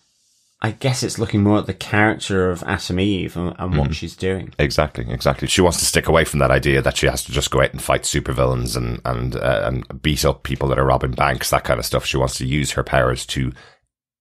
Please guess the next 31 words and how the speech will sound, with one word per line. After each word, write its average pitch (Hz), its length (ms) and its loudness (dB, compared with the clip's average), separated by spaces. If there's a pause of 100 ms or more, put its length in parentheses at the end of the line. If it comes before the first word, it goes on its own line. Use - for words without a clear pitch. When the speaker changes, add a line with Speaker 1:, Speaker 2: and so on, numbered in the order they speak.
(320)
Speaker 2:
bring 85 220 4
joy 80 260 4
to - 120 -6
people. - 440 -6 (240)
And 65 120 0
of 62 80 -4
course, - 320 -2
as 65 100 -2
I 64 60 -2
say, 60 360 -2
it's - 120 -6
a - 40 -10
curtain - 220 -2
show. 62 260 -2 (120)
Uh, 64 200 0 (120)
can't, - 320 -2
can't 69 180 0
get 67 120 0
away 65 140 4
with 64 100 0
it 67 60 -16
that 65 180 2
easily. 62 280 -2 (280)
I 71 80 4
doubt 69 240 2
you'd 64 120 0
ever 64 140 4
have 64 240 2
the 62 100 0
Avengers 64 540 2
rebuilding, 62 640 0